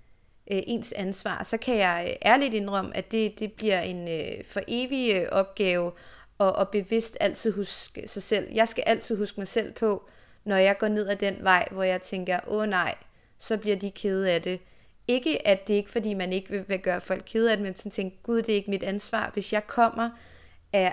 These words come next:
autentisk fra et kærligt sted, og har nogle gode intentioner, så skal det siges højt.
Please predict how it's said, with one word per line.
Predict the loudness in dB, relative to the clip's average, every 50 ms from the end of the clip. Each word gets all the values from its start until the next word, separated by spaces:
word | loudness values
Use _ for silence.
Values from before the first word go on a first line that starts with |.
| -2 -2
autentisk | -2 -2 -2 -2 -4 0 0 0 0 0 -6 -8 -4 -4 -4 -4 -6 -10 -12
fra | -16 -16 -10 -2 -2 -2 -2
et | -2 -4
kærligt | -2 2 4 4 4 2 0 0
sted, | -2 -4 -2 -2 -2 -2 -2 -4 -6 -10 -18 -20 -20 -20 -14 -8
og | -6 -2
har | 2 2 2
nogle | 2 2 -6 -6
gode | -4 -2 0 0 0
intentioner, | 0 0 -2 -4 -6 -4 -4 -2 -4 -4 -4 -4 -6 -6 -6 -6 -14 -20 -20 -20 -20 -20 -20 -20 _ -20 _ -20 _ -12 -8 -6 -2
så | 0 2 2 4
skal | 2 2 2 2 2
det | 2 2 0
siges | -2 -6 -6 -8 -4 2
højt. | 2 2 2 2 -8 -16 -18 -18